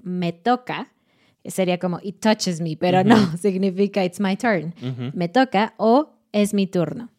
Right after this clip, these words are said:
Speaker 2: Otra frase común en los juegos es decir, "No hagas trampa", que esto es, pues, justamente que no quieres que la otra persona tal vez vea tus cartas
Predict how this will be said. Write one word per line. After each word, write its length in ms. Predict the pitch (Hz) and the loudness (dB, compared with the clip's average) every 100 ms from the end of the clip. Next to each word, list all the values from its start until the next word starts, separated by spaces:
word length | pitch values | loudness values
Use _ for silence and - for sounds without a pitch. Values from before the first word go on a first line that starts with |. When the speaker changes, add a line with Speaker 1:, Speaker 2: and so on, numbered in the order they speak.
| _ _ | _ _
Speaker 2:
Otra 300 | 175 185 180 | -2 0 -2
frase 340 | 175 156 143 - | 0 -2 -2 -2
común 380 | 127 131 156 | -2 0 0
en 140 | 143 110 | 0 0
los 140 | 113 | -2
juegos 440 | - 147 120 143 - | -2 -2 -2 -6 -6
es 160 | 131 | -6
decir, 480 | 117 113 127 120 - - | -6 -6 -4 -4 -6 -8
"No 140 | 151 | -4
hagas 340 | 220 254 247 - | -2 -2 -4 -4
trampa", 680 | 147 175 180 127 98 95 _ _ _ _ | -2 0 0 0 0 -4 _ _ _ _
que 220 | 127 120 | -2 -2
esto 320 | 131 - 160 | -2 0 2
es, 340 | 120 123 - - _ _ | 2 0 -6 -20 _ _
pues, 180 | 123 110 | -8 -4
justamente 680 | 135 135 139 120 135 113 101 | -4 -2 -2 -2 -4 -8 -10
que 160 | 110 | -8
no 240 | 104 117 131 | -6 -6 -2
quieres 320 | 131 117 117 | -2 0 -2
que 100 | 113 | -4
la 100 | 101 | -4
otra 220 | 101 104 | -4 -4
persona 400 | 98 - 117 104 | -6 -4 -4 -2
tal 160 | 104 98 | -2 -4
vez 160 | 95 | -4
vea 220 | 98 92 - | -4 -6 -6
tus 180 | 101 | -14
cartas 720 | - 151 147 139 123 120 123 | 0 2 2 0 0 -2 -2